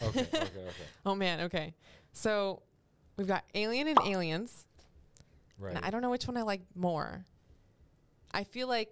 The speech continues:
Speaker 2: Aliens is more epic, but I love the horror, like, the, the horrorness to, like, the straight horror element.
Speaker 1: Right, right, right,
Speaker 2: And
Speaker 1: right.
Speaker 2: sci-fi, too.
Speaker 1: Right.
Speaker 2: To the first Alien.
Speaker 1: Okay. Yeah, yeah.
Speaker 2: Um, Prometheus.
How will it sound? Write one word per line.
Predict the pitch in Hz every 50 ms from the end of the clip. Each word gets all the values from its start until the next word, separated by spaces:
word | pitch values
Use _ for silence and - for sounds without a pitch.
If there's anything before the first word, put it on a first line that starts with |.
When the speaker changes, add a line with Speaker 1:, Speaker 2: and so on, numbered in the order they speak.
| - -
Speaker 2:
Aliens | 190 190 202 208 214 220 214 202
is | 208 196 185
more | 202 190 - -
epic, | 185 - 196 196 196 - -
but | - 185 175 165 156 147 - - -
I | 180
love | 185 196 190 185 180
the | 185
horror, | 175 175 170 165 -
like, | - 180 175 -
the, | - 175 - -
the | 180 175
horrorness | 156 - - - 180 180 180 180 180 185 185 185 190 - - - - -
to, | - - 190 175 170 160 170 170 - _ _ _ - -
like, | - 180 - -
the | -
straight | 175 - - - 190 180
horror | 180 190 175 175 170
element. | 170 175 170 170 170 170 113 107
Speaker 1:
Right, | 113 117 110 104 98
right, | 98 104 101 101
right, | 101 98 95
Speaker 2:
And | 95 95
Speaker 1:
right. | - -
Speaker 2:
sci-fi, | - - - -
too. | - - - - - -
Speaker 1:
Right. | - 202 123 73 -
Speaker 2:
To | - 214 185
the | 175
first | - - 151 156 - - - - - - - - - -
Alien. | - 117 98 78 - - -
Speaker 1:
Okay. | 123 120 - 104 85 82 - _ - -
Yeah, | 110 104 101 98 87 78 69 - _ -
yeah. | - 175 170 165 160 156
Speaker 2:
Um, | 156 147 - - _ _ _ _ _ _ - _ _ _ - -
Prometheus. | - 202 196 190 190 - 233 233 247 277 - - - - -